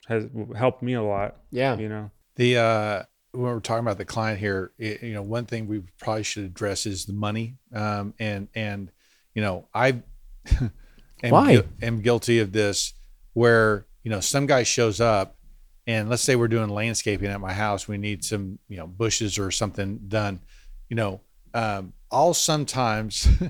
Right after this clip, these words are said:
Speaker 3: <laughs> uh, you, I'll have a number
Speaker 2: Do you
Speaker 3: in
Speaker 2: wanna
Speaker 3: my
Speaker 2: admit
Speaker 3: head.
Speaker 2: to this?
Speaker 3: <laughs>
Speaker 2: Yeah.
Speaker 3: I'll have a number in my head, but I won't share that number with him,
Speaker 2: Mm-hmm.
Speaker 3: right? And so,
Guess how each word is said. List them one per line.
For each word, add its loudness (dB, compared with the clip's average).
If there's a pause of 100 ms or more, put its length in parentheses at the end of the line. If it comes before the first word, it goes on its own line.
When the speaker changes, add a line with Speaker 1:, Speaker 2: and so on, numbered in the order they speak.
(200)
Speaker 3:
<laughs> -20
uh, 6 (360)
you, -2 (100)
I'll 6
have 8
a 6
number 6
Speaker 2:
Do 10
you 12
Speaker 3:
in 12
Speaker 2:
wanna 12
Speaker 3:
my 12
Speaker 2:
admit 12
Speaker 3:
head. 6
Speaker 2:
to 10
this? 8
Speaker 3:
<laughs> -16 (140)
Speaker 2:
Yeah. 10 (320)
Speaker 3:
I'll 6
have 8
a 6
number 6
in 2
my 4
head, 4 (260)
but 4
I 8
won't 2
share 4
that 4
number -2
with 2
him, -8
Speaker 2:
Mm-hmm. 0
Speaker 3:
right? 2 (340)
And 0
so, 6